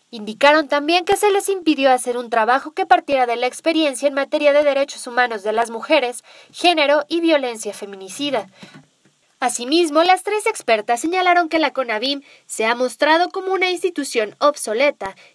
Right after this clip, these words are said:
que desconoce cómo cumplir con el objetivo que le da razón de ser.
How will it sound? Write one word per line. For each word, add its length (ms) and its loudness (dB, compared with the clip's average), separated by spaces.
que 140 -8
desconoce 680 2
cómo 300 -2
cumplir 400 -4
con 160 2
el 140 2
objetivo 580 -2
que 140 -2
le 120 2
da 120 0
razón 420 -6
de 120 -8
ser. 260 -2